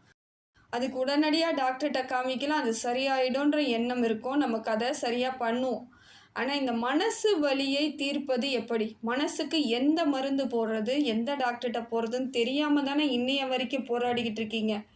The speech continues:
அப்படிப்பட்ட உங்களுக்கு ஒரு போராட்டமான வாழ்க்கையாகவே இருக்கிறது கொஞ்சம் பலகீனத்தை ஏற்படுத்தினாலும், அதுவே தாங்க உங்களுக்கு பலமாகவும் அமையுது. பெரும்பாலும் நீங்க வந்து சில விஷயங்களுக்காக வந்து ரொம்ப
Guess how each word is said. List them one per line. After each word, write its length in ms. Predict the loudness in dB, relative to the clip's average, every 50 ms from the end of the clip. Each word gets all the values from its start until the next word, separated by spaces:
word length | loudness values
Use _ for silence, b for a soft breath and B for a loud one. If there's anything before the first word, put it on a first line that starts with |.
| B B B B B B B B
அப்படிப்பட்ட 720 | -6 -6 -2 0 0 0 0 0 0 -2 -2 0 0 0 0
உங்களுக்கு 520 | 2 2 2 2 2 0 0 0 0 2
ஒரு 260 | 4 4 4 2 2 -2
போராட்டமான 800 | 0 0 2 2 2 2 2 2 2 2 2 2 2 4 4 4 4
வாழ்க்கையாகவே 840 | 2 2 2 0 0 0 -2 0 0 0 0 0 0 0 0 0 0
இருக்கிறது 520 | 0 -2 -2 -2 -2 -2 -2 -2 -2 -4
கொஞ்சம் 440 | -2 -2 0 0 0 0 0 0 -2
பலகீனத்தை 720 | -2 0 0 2 4 4 4 4 2 2 0 -2 0 0
ஏற்படுத்தினாலும், 920 | 2 2 0 0 0 -2 -2 -2 -2 -2 -2 0 0 0 0 -2 -2 -2
அதுவே 460 | -4 -4 -2 -2 -2 0 2 2 2
தாங்க 260 | 2 2 2 2 4 4
உங்களுக்கு 440 | 2 2 2 0 0 0 0 0
பலமாகவும் 840 | 0 2 2 2 0 0 0 0 0 0 -2 -2 -2 -2 -2 -2 0
அமையுது. 280 | 0 0 -2 -2 -6 -10 -12 _ _ _ _ _ -20 -20 -20 b b b b b b b b b b b
பெரும்பாலும் 480 | -2 0 2 4 4 4 4 4 4 4
நீங்க 260 | 4 6 6 4 4
வந்து 680 | 2 4 4 4 6 6 4 4 4 4 4 2 2 0 -4 b b b b b
சில 300 | b -6 0 2 2 2
விஷயங்களுக்காக 1200 | 4 2 2 2 4 4 6 6 6 4 4 4 4 2 0 0 0 0 2 2 2 2 2 2
வந்து 600 | 2 2 2 2 2 2 4 4 4 4 4 2
ரொம்ப 320 | 2 0 2 4 4 6